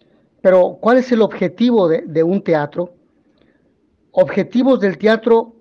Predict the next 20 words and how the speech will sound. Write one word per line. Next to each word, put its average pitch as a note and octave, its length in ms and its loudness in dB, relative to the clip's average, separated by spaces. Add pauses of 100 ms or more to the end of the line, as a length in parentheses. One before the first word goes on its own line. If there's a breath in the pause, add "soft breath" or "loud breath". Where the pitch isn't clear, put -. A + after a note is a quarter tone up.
(320)
como F3 260 0
género G#3 400 0
dramático. E3 760 -2 (460 soft breath)
Más G3 320 0
allá G#3 260 2
de G#3 120 2
presentar E3+ 800 -2 (360 soft breath)
un G3 200 2
mero G#3 180 4
entretenimiento F3+ 960 0
para D#3+ 200 -2
los D#3 220 -4
espectadores, E3+ 880 0 (600 soft breath)
las F3+ 440 0
obras G#3+ 420 2
teatrales G3+ 760 0 (120)
buscan F#3+ 800 -4
remover E3+ 640 0
las E3+ 220 -2
conciencias, D#3+ 960 -4